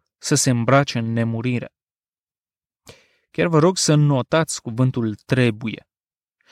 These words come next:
Adică nu se poate altfel. Nu vom putea ajunge la ceruri cu trupurile noastre vechi. Nu vom fi în stare să privim strălucirea de acolo,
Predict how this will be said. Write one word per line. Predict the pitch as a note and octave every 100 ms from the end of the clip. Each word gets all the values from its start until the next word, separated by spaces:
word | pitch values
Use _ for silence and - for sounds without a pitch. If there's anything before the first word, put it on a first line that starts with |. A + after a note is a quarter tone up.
| - -
Adică | D#3+ - F3+ D3 -
nu | D#3+ E3+
se | G#3+ G3+ E3 _
poate | G#3 A#3+ C#3+
altfel. | G#2+ G#2+ - - _ _ _ _ _ _ _ _
Nu | - G#3
vom | A#3 G#3+
putea | - F#3 - G#3
ajunge | E3+ C3 E3+ D#3
la | B2+ A#2
ceruri | - E3 C#3 A2
cu | -
trupurile | - E3+ E3+ B2 A#2+
noastre | C3 C3+ - C#3
vechi. | D3 - _ _ _ _ _ _ _ _ _ _
Nu | F3+
vom | G3 G3+
fi | F3+
în | F#3
stare | D3+ F#3 G3 E3+
să | - D3
privim | - C3+ C#3+ F3
strălucirea | D3+ - C#3+ C3+ B2+ - F#3 F3+ B2
de | A#2
acolo, | A2 C#3 A2+ -